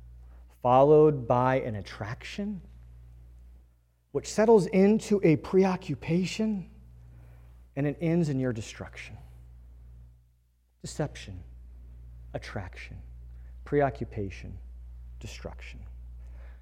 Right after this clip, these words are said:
To know what is happening is actually half the battle.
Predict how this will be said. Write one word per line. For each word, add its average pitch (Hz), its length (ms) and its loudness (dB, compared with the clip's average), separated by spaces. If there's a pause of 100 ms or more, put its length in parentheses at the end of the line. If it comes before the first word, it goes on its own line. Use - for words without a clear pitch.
(200)
To - 80 -2
know 190 200 6
what 254 200 6
is 240 140 2
happening 226 500 2 (880)
is 165 140 2
actually 190 300 4
half 156 260 -2
the - 80 -4
battle. 90 360 -10